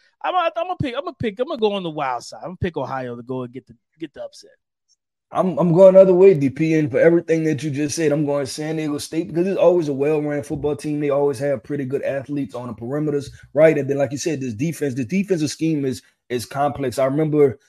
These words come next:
Speaker 2: um, I think that he's the head coach of Mississippi State now, but he was the D coordinator of Mississippi State, but he actually came from,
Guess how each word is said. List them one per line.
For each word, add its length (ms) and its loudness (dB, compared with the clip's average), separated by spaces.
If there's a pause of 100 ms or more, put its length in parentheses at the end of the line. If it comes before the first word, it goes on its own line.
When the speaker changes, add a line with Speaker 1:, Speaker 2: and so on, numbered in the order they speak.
Speaker 2:
um, 540 -4 (100)
I 60 -12
think 240 -2
that 120 -4
he's 180 -4
the 60 0
head 220 2
coach 220 -2
of 40 -4
Mississippi 320 -6
State 280 -4
now, 260 0
but 320 -4
he 140 -4
was 100 -2
the 80 -6
D 220 0
coordinator 500 -2
of 80 -6
Mississippi 320 -10
State, 320 -10 (240)
but 140 -2
he 280 -2
actually 440 0
came 340 -4
from, 420 -8